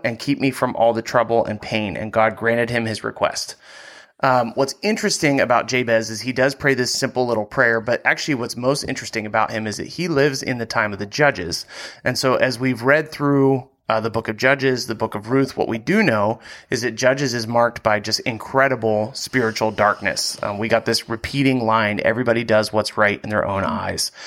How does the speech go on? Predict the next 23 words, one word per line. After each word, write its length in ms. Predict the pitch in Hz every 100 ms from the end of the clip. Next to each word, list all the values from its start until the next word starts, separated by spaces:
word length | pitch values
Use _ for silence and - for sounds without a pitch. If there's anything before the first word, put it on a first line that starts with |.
| - - - -
Um, 400 | 117 113 104 101
and 200 | 120 113
the 60 | 113
book 300 | 101 131 131
just 180 | 123 -
gets 180 | 117 -
darker 380 | 117 107 107 120
and 180 | 104
darker 300 | 104 98 101 78
and 120 | 95
darker. 340 | 95 95 65
So 200 | - 131 -
anytime 420 | 196 226 220 190
we 120 | 139
meet 340 | 123 147 175
somebody 600 | - 143 117 110 113 107 - - -
who 180 | 151 147
is 320 | 147 170 170 -
faithful 640 | - 143 156 - 117 -
in 220 | 135 127
that 220 | 123 113 -
time, 500 | 160 139 104 101 104 - - - -
um, 500 | 120 117 110 107 104